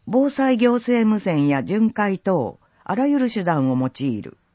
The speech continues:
い、災害時の活動の負担軽減のため、避難者を識別できる工夫を。総務部長、今後研究する。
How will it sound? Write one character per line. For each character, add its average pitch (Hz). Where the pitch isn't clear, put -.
い、 151
災 269
害 269
時 190
の 156
活 185
動 196
の 185
負 -
担 247
軽 233
減 196
の 190
た 170
め、 165
避 226
難 269
者 196
を 175
識 -
別 254
で 233
き 226
る 165
工 147
夫 143
を。 120
総 208
務 185
部 156
長、 -
今 240
後 226
研 185
究 160
す 131
る。 117